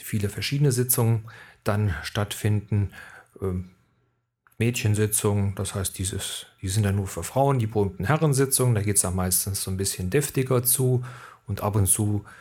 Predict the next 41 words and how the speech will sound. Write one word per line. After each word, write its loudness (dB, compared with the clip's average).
äh, 0
tanzen 0
dann, -4
dann -6
auch -6
etwas -8
leicht 0
bekleid-, 0
äh, -2
bekleiderte 0
Damen. 2
Also 2
nichts 2
Obszönes, 2
denn 2
das 0
gibt 0
im 2
Kölner 2
Karneval 0
nicht. 0
Das -6
muss 2
also 2
alles 2
schön 2
anständig -2
sein, -8
ne? 2
Der 0
Kölner 2
ist -2
da, 2
also 2
wir -4
können 2
Spaß 2
vertragen -2
und 0
können -2
auch -4